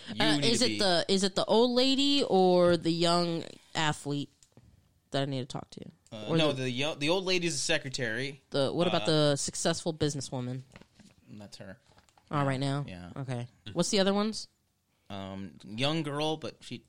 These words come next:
Speaker 1: doesn't have anything involved, and, uh, cranky yet
Speaker 2: Yeah.
Speaker 1: wis-, wisdom woman. That's the one you want
Speaker 2: The
Speaker 1: to talk
Speaker 2: old
Speaker 1: to.
Speaker 2: mage?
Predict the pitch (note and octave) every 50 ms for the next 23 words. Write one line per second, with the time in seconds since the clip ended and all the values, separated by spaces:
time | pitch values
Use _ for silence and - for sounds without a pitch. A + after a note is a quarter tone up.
0 | _ - A2+ A2+ A#2 A2 A2 G#2 _ - A#2 A2+ A2 A#2 A2+ G#2 G2 G#2 G#2 G#2
1 | G#2 G#2+ A2 A2 - - G#2 G#2 G#2 G#2 G#2+ G#2 G2+ G2+ G2+ G2+ G#2 G2 G2 G2+
2 | G2+ G2 - - - D3 D3+ E3 E3 - E3 E3 D#3+ D#3+ D#3 D3 - - - -
3 | _ _ _ - C3 C3+ C3 A#2+ - - A2 A#2+ C3+ C3+ C3+ B2+ B2+ B2 - -
4 | G2+ G#2+ G#2+ A#2 C3+ C3+ B2+ B2 A#2+ B2 A#2 A#2+ A#2 G#2+ G#2 A2+ G#2+ G#2 G2+ G2+
5 | F#2+ F#2 A#2 _ _ _ - A2+ A#2 - - A2+ G#2 G2+ G#2 G#2 G#2+ - D#3 -
6 | D#3+ F3+ F3+ E3+ E3+ D#3+ E3 F3 F3+ F3+ - - -